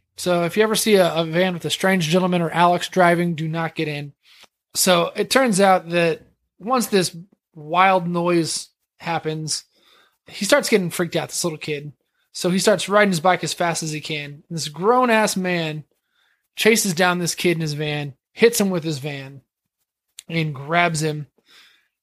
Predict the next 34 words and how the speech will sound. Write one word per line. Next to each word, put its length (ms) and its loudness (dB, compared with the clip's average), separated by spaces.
and 160 -6
opens 300 2
up 100 4
the 80 -2
back 300 0
of 40 -6
his 120 -4
van. 280 -2
And 100 -8
of 100 -12
course, 500 4
there's 320 2
the 80 -4
witches 560 -8
right 260 -6
there. 360 -14
And 100 -8
before 300 0
you 100 2
know 220 4
it, 240 0
you 80 -6
see 240 -2
this 420 0
figure 380 -2
coming 340 -2
in 80 -6
the 80 -10
distance, 680 -2
uh, 240 4
and 100 2
it's 140 2
his 160 0
mom 500 4